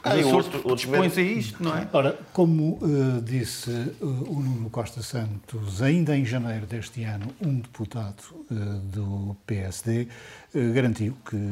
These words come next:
Speaker 3: havia fundos e que não estava em causa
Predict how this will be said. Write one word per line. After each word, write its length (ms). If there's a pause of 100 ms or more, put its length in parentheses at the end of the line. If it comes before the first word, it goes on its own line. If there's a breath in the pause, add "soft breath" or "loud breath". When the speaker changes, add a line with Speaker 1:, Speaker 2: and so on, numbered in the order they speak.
(160)
Speaker 3:
havia 500
fundos 580
e 80
que 80
não 140
estava 360
em 60
causa 560